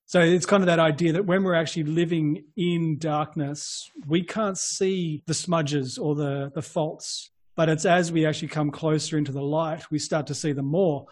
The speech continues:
And so getting back to the idea of the sacrament of reconciliation or confession or penance, choose your name. <laughs> Part of the beauty of that is that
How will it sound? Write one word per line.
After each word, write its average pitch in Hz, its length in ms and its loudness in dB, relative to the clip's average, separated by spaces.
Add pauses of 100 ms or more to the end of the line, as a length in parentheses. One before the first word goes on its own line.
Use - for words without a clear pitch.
(540)
And 160 100 2
so 170 120 2
getting 175 260 4
back 165 160 6
to 170 80 -2
the 165 140 4
idea 160 340 6
of 143 140 2
the 147 80 -4
sacrament 165 480 0
of 139 260 -2
reconciliation 185 1040 2
or 139 280 -2
confession 165 460 -2
or 143 80 -2
penance, 202 540 -4
choose 156 180 -2
your 147 120 0
name. 175 280 0 (300)
<laughs> - 300 -6
Part 226 200 10
of 214 40 8
the 180 60 8
beauty 180 340 6
of 208 240 6
that 156 280 4
is 180 320 4
that 170 240 0